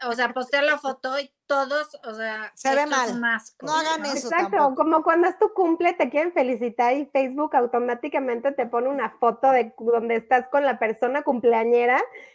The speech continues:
Speaker 3: y que le das, "Sí, sí, pon esa foto", y la cumpleañera sale así, como
Speaker 1: Exacto.
Speaker 3: dices tú, de, "No lo
Speaker 2: Sí.
Speaker 3: hagan",
Speaker 1: Todo
Speaker 3: o sea,
Speaker 1: mal,
Speaker 3: solo
Speaker 1: o sea,
Speaker 3: escriban su
Speaker 1: visca, con el ojo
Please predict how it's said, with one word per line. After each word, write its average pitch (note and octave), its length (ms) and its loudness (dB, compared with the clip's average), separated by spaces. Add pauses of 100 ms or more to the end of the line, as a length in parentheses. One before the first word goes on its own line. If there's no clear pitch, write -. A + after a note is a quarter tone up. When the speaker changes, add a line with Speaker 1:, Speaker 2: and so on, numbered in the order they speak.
(100)
Speaker 3:
y C4+ 180 -2
que C#4+ 200 8
le D4 160 4
das, D#4+ 240 4 (120)
"Sí, G#4 120 6 (320)
sí, F4+ 180 0
pon F4 260 -2
esa F4 260 0
foto", C4 340 4
y D4+ 60 0
la C#4+ 160 4
cumpleañera C#4+ 800 4
sale C#4+ 220 2
así, C4+ 540 2 (200)
como C4+ 240 4
Speaker 1:
Exacto. B3+ 280 6
Speaker 3:
dices D4+ 100 -8 (100)
tú, D#4 180 2 (240)
de, C4+ 100 4
"No C#4 220 4
lo F#4 100 4
Speaker 2:
Sí. - 20 4
Speaker 3:
hagan", F#4+ 360 2
Speaker 1:
Todo B3+ 260 2
Speaker 3:
o C4 40 0
sea, C4+ 240 8
Speaker 1:
mal, - 20 -4
Speaker 3:
solo D#4+ 220 4 (140)
Speaker 1:
o D#4 60 -16
sea, F4+ 340 4
Speaker 3:
escriban G#4 300 2
su E4+ 160 -2
Speaker 1:
visca, A#3 400 2
con A#3 200 2
el G#3+ 160 -2
ojo A#3+ 80 4